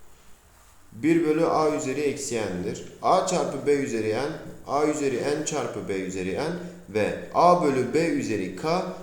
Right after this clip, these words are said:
A üzeri K bölü B üzeri K'dır. Bize burada formülü vermiş.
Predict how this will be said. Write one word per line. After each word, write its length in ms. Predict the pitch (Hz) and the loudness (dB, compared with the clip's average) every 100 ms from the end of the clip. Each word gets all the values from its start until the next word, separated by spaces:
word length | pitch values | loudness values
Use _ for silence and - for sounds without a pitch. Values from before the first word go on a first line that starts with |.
| - 135 | -8 0
A 180 | 156 | 2
üzeri 440 | 147 120 113 104 101 | 4 2 0 -2 -4
K 280 | 156 156 143 | -2 0 0
bölü 280 | 143 160 170 - 127 | 0 -2 -4 -8 -4
B 80 | |
üzeri 480 | 131 117 104 104 - | -2 -2 -4 -6 -6
K'dır. 360 | 117 92 85 - 90 | -4 -4 -4 -8 -10
Bize 300 | 123 175 165 | -4 -2 0
burada 280 | 147 139 170 | 0 0 -2
formülü 580 | - 147 120 104 120 139 | 0 2 2 0 -2 -4
vermiş. 580 | 101 82 - - - | -4 -6 -10 -14 -16